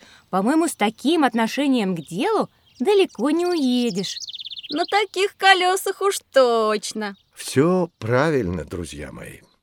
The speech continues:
Speaker 3: Первые колеса были непрочные и далеко не идеальной формы. Они были деревянные и даже иногда глиняные.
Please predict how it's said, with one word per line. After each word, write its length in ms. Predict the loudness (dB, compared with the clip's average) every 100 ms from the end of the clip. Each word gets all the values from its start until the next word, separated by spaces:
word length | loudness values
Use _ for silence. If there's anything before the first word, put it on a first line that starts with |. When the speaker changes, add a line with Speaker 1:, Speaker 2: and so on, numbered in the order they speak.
| _ _ _ _ -4
Speaker 3:
Первые 360 | -2 0 0
колеса 460 | 0 0 0 0 0
были 280 | 2 2 2
непрочные 1000 | 0 0 0 2 0 0 0 2 0
и 280 | -2 -6 -6
далеко 600 | -2 0 2 0 0 0
не 220 | 2 0 0
идеальной 520 | 2 2 2 0 -2
формы. 480 | -6 -12 -12 -16 -20 _ _ _ _ _ _ _ -2
Они 220 | 0 2
были 260 | 2 0
деревянные 1080 | 2 4 4 4 2 2 -2 -2 -2 -4 -8 _ _ _ _ -20 -4
и 80 | 0
даже 320 | 2 2 2
иногда 440 | 2 2 4 6
глиняные. 960 | 4 0 -2 0 0 0 -4 -8 -14